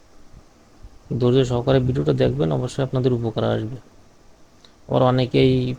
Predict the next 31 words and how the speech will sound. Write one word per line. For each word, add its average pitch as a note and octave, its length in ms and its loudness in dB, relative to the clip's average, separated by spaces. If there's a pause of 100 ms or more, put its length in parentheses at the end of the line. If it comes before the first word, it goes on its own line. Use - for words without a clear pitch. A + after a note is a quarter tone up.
(100)
পণ্ডিত B2+ 360 2
আছে A#2+ 300 2
যারা A#2+ 200 2
কাজ A#2+ 380 -2
পারে, A#2 320 -4 (600)
অনেকে B2 280 0
আবার A#2+ 220 4
মেসেজ A#2+ 400 -2
করছে, A#2+ 260 0
"ভাই, A#2 240 0
এ-, A2+ 160 0
এটা A#2 200 -2
তো A#2+ 120 -2
আমি A#2+ 220 2
পারি।" A2+ 360 0 (760)
তা D#3+ 200 2
এত C#3+ 200 0 (220)
যখন C#3 260 2
পারেন C#3 340 2
ভাই, C3+ 300 0 (640)
আপনি C#3+ 300 0
তো B2+ 560 2
তাদেরকে B2+ 520 0
দিয়ে A#2+ 200 0
ভিডিওগুলো A#2+ 540 2
দিয়ে A#2 140 2
দিতে A2+ 180 -2
পারেন, A2 260 -4
আপনি A#2+ 220 -2
ভিডিও A#2+ 260 2
করে A#2 260 0